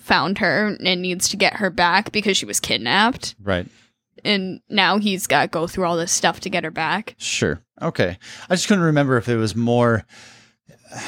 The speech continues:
Speaker 2: fantasy than medieval, too.
Speaker 1: It
Speaker 2: Like,
Speaker 1: is
Speaker 2: it's like, like, they,
Speaker 1: fantasy
Speaker 2: like,
Speaker 1: medieval.
Speaker 2: they say there's giants in there, there's fairies in there, there's,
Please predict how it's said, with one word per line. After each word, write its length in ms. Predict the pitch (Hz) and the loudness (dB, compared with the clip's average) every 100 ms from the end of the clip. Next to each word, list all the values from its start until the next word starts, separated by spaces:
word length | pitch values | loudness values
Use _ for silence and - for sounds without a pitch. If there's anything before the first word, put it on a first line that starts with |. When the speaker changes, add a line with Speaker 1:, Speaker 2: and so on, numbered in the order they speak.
| - - | -14 -18
Speaker 2:
fantasy 720 | - 147 135 156 139 123 120 | -2 2 4 4 4 2 2
than 220 | 107 104 | 2 2
medieval, 400 | 107 104 101 92 | 0 0 -2 0
too. 100 | 277 | 2
Speaker 1:
It 100 | 285 | 4
Speaker 2:
Like, 340 | 330 349 339 | 4 4 2
Speaker 1:
is 0 | |
Speaker 2:
it's 160 | - 240 | 0 2
like, 120 | 135 | 0
like, 40 | - | 4
they, 100 | 147 | 4
Speaker 1:
fantasy 500 | 220 - 220 208 175 | 6 4 2 0 2
Speaker 2:
like, 120 | 143 | 2
Speaker 1:
medieval. 300 | - - 143 | 2 -2 0
Speaker 2:
they 60 | 131 | 2
say 240 | 131 113 104 113 | 2 0 -2 0
there's 220 | 123 113 | 0 2
giants 380 | 131 117 117 123 | 2 2 2 -2
in 80 | 110 | -2
there, 260 | 110 110 | 0 -2
there's 260 | 101 104 - | -2 -4 -4
fairies 540 | - 113 110 110 98 | -2 0 0 -2 -2
in 120 | 104 | -4
there, 340 | 104 104 104 104 | -4 -4 -2 -4
there's, 480 | 101 98 98 87 | -4 -4 -6 -8